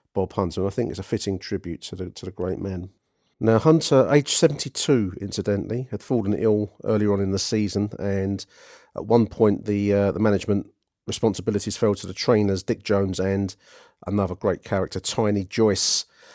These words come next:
um, who took the, the, uh, responsibility of, of training and managing the side whilst Bob was, um, was ill. He did pass away in March in Greenwich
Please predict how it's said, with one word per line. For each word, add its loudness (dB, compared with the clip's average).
um, -4
who -8
took -8
the, -2
the, -2
uh, -2
responsibility -4
of, -6
of -14
training 0
and -6
managing -4
the -6
side -4
whilst -8
Bob -4
was, -8
um, -4
was -8
ill. -6
He -4
did 4
pass 2
away 2
in 2
March -4
in -6
Greenwich -2